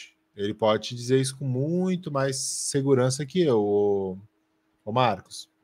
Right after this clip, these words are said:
Eu não sou de atendimento, eu sou analista, né? Então eu faço análise. Não é,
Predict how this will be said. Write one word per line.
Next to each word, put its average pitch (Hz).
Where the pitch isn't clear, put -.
Eu 107
não 127
sou 156
de 160
atendimento, 185
eu -
sou 131
analista, 156
né? 160
Então 131
eu 143
faço 165
análise. 147
Não 113
é, 127